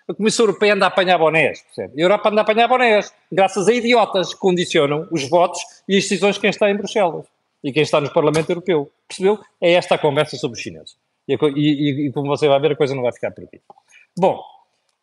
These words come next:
hum, ponto seguinte. Ahm, o governo anunciou muito,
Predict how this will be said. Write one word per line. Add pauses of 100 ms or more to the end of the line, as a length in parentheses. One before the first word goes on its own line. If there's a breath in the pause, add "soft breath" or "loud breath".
(120)
hum, (1040)
ponto
seguinte. (840)
Ahm, (2750)
o
governo
anunciou (300)
muito,